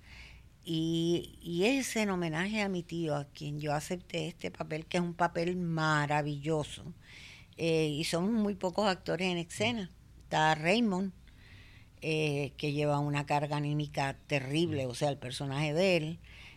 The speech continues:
Speaker 1: Está el personaje mío, Catherine, que es la madre de ese muchacho que murió hace veinte años. Y que ella hace veinte años que le guarda luto y pretende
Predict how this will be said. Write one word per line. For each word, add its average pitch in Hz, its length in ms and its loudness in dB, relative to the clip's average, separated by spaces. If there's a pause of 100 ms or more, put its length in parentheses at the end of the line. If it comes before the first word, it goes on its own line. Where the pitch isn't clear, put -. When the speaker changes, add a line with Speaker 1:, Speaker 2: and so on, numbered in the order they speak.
(140)
Speaker 1:
Está 156 320 0
el 139 100 -2
personaje 143 480 0
mío, 170 300 0
Catherine, 151 600 -4
que 147 200 -2
es - 260 -10
la 143 220 -2
madre 156 640 0
de 151 180 -6
ese 170 220 -6
muchacho 160 500 -4
que - 80 -8
murió 160 320 -4
hace 143 220 -6
veinte 139 340 -8
años. - 540 -14 (1000)
Y 170 140 -6
que 220 200 2
ella 226 340 4
hace 202 220 -4
veinte 208 400 -4
años 214 540 -4
que 180 140 -4
le 170 120 -2
guarda 196 640 -2
luto 190 540 -4
y 160 120 -4
pretende 175 1000 -2